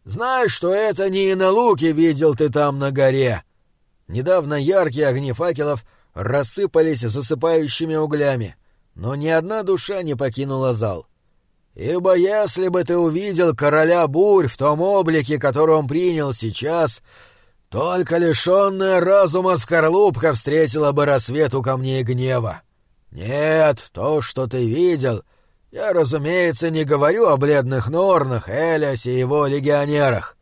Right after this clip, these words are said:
То был один из Красной Руки. Но и в этом случае просто чудо, что ты остался невредимым и в здравом уме после того,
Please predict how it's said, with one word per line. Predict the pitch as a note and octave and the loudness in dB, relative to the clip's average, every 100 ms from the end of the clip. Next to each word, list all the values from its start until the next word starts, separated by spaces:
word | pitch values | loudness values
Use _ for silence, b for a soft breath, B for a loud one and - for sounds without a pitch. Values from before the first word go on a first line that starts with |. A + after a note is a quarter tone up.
| _ _ _ _ _ | _ _ _ _ _
То | - B2 D3 | -10 -6 -6
был | C3+ D3+ C#3+ | -4 -2 0
один | C#3 A#2+ F3 D#3+ | -2 -2 -4 -6
из | C#3+ A#2+ | -8 -10
Красной | - A2 D3 C3+ C3 C#3 | -8 -4 -4 -4 -6 -6
Руки. | C#3 B2+ - C#3 A2+ - _ _ _ _ _ _ _ A2 | -4 -6 -8 -8 -8 -10 _ _ _ _ _ _ _ -20
Но | A2+ B2 | -20 -14
и | F3 | -8
в | D3 | -2
этом | E3+ E3+ C3+ C3+ | 0 0 -2 -6
случае | A2+ G2+ D3 B2+ A#2 A#2+ | -8 -8 -8 -8 -6 -6
просто | A#2+ D#3 D#3+ - D3+ D3 | -2 0 0 -2 -2 -4
чудо, | - G#3+ A3+ D3 B2 - b b | -4 -6 -2 0 0 -2 b b
что | - - F#2+ | -14 -10 -6
ты | A2 | -4
остался | A#2 - A#2 C3+ A2+ B2+ | -4 -4 -2 -2 -2 -4
невредимым | C3 C3 A2+ A2+ E2+ C#3+ G#3+ G3 F#3 E3+ | -4 -2 -2 -2 -4 -8 -4 -2 -2 -2
и | |
в | D#3 | -4
здравом | B2 E3+ F#3+ E3 E3+ | -2 0 2 2 0
уме | E3 E3 F#3 F#3 C#3+ | 0 -2 -2 0 0
после | A#2 A2 - A#2 | -2 -6 -4 -6
того, | A2+ G#2+ D3+ C#3+ | -4 0 0 -2